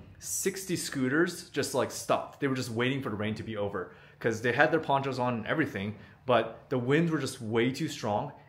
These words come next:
and they just stopped. But for some reason, this is, like,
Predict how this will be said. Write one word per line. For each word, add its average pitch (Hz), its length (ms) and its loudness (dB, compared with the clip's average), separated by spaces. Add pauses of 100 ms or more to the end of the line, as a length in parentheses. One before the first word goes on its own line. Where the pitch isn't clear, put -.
and 113 320 0
they 104 80 0
just 101 200 -6
stopped. - 380 -4 (240)
But - 460 2
for 123 100 -4
some 190 400 4
reason, 131 520 0 (1080)
this 139 160 -4
is, 147 140 -2
like, 139 340 6